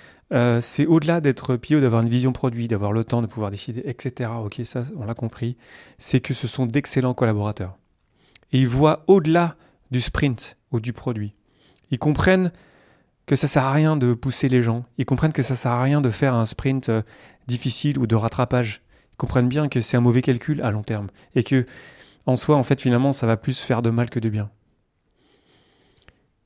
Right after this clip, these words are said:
Et donc, j'aimerais bien voir, moi, plus de P O comme ça qui ont cette notion. Je suis pas en train de dire qu'il faut qu'ils soient Scrum Master.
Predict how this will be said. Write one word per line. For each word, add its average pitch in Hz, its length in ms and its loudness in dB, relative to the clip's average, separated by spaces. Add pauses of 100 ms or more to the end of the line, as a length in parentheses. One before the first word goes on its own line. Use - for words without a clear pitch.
(500)
Et - 60 -2
donc, 123 120 2
j'aimerais 135 240 6
bien 190 160 6
voir, 131 200 2
moi, 127 340 0
plus 147 180 -4
de 127 60 0
P 147 220 2
O 156 60 6
comme 127 120 -2
ça 147 140 -2
qui - 160 -6
ont 123 80 0
cette - 240 -2
notion. 147 420 0 (800)
Je - 60 -18
suis - 60 -10
pas 120 100 2
en 120 40 0
train 123 120 0
de 117 60 0
dire 123 120 -2
qu'il - 120 -6
faut 123 100 -8
qu'ils 113 100 -2
soient 117 240 4
Scrum 131 200 -2
Master. 180 340 4